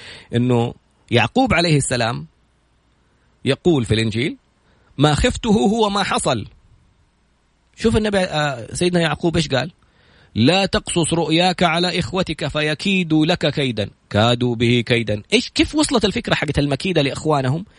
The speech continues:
كانت فكرة سيدنا يعقوب خوفه. الفكرة هي ممكن تكون خوف يحطمك ويسوي لك مشكلة،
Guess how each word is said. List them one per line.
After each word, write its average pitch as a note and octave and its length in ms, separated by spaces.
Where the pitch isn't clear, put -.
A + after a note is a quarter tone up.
كانت C3 240
فكرة E3+ 220
سيدنا F3 280
يعقوب F3+ 420
خوفه. F#3 640
الفكرة D3+ 400
هي D#3+ 160
ممكن D#3+ 360
تكون C#3+ 380
خوف E3+ 360
يحطمك C3+ 680
ويسوي B2+ 500
لك D3 160
مشكلة، F3 400